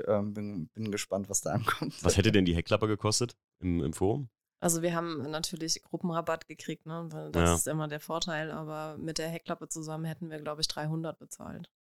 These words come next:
Speaker 2: Ja, ist jetzt auch nicht der Punk, so muss man sagen, ne? Also
Speaker 1: Und
Speaker 3: Geht.
Speaker 1: wir, und wir hätten den aber auch abholen müssen in Dresden da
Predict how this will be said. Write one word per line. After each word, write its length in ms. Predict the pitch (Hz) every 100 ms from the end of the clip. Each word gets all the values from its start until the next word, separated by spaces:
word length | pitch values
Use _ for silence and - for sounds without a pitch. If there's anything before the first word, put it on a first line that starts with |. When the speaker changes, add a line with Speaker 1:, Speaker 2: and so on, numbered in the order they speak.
| -
Speaker 2:
Ja, 100 | -
ist 100 | 76
jetzt 120 | 92
auch 100 | -
nicht 220 | 95 90 - _ _ _ _ _ _ _
der 140 | 92 85
Punk, 320 | - 67 67
so 140 | 73
muss 180 | 67 -
man 100 | 67
sagen, 220 | 67 64
ne? 140 | 69 71
Also 160 | 67
Speaker 1:
Und 140 | 82 135
Speaker 3:
Geht. 180 | 185 120
Speaker 1:
wir, 120 | 120 -
und 220 | 117 117
wir 80 | 113
hätten 220 | 107 101
den 140 | 107 101
aber 180 | 92 92
auch 120 | -
abholen 440 | - - 101 101
müssen 340 | 104 101 95 -
in 1040 | 107 104 107 110 120 131 135 147 151 156 _
Dresden 480 | - 147 156 - 151
da 160 | 156